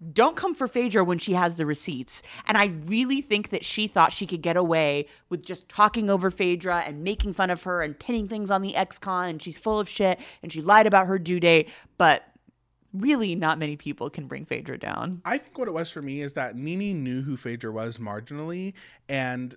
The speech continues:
Speaker 2: Phaedra knew who Nene was. Like, they went to a small town, two high schools, although I'm like, "Y'all don't know a small town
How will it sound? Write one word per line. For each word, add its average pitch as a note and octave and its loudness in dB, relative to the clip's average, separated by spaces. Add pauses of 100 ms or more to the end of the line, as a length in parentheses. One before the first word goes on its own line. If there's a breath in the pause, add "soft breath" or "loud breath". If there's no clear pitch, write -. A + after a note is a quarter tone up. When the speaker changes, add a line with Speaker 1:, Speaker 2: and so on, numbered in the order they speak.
(120)
Speaker 2:
Phaedra C#3+ -4
knew C#3 -4
who C3 -6
Nene C#3+ -2
was. A2+ -6
Like, A#2+ -6
they B2+ -8
went C3 -8
to C#3 -10
a B2+ -6
small A#2+ -6
town, A2+ -8
two B2 -8
high A2+ -6
schools, A2+ -10
although G#2 -10
I'm G#2+ -8
like, G2+ -14
"Y'all A#2 -8
don't G#2+ -14
know A2 -10
a A2+ -8
small G2 -12
town G2+ -10